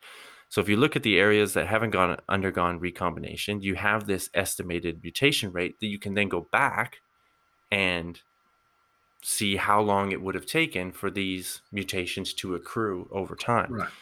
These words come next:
Speaker 1: So you're looking at the three strains and then going backwards to say, "Well, how long would it have taken, uh, until they, you know, by chance or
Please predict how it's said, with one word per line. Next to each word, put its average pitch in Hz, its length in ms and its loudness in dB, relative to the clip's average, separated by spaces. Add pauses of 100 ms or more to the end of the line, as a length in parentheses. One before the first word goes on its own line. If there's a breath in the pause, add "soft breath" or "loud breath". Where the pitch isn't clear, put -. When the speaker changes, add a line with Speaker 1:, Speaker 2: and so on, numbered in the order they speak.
(420 loud breath)
Speaker 1:
So - 200 2
you're 92 160 6
looking 107 280 4
at - 120 0
the 95 80 -4
three 101 240 0
strains 98 640 2
and 92 160 0
then 90 140 -2
going 90 300 0
backwards 92 640 0
to 87 80 -8
say, 87 180 -2
"Well, 87 160 -2
how 101 220 2
long 98 260 4
would 90 160 0
it 85 140 -2
have 82 120 -8
taken, 90 540 -2 (640 soft breath)
uh, 82 460 2 (300)
until 95 380 2
they, 85 380 4 (140)
you 95 120 -2
know, 82 140 2
by 82 180 2
chance 85 500 0
or 85 300 0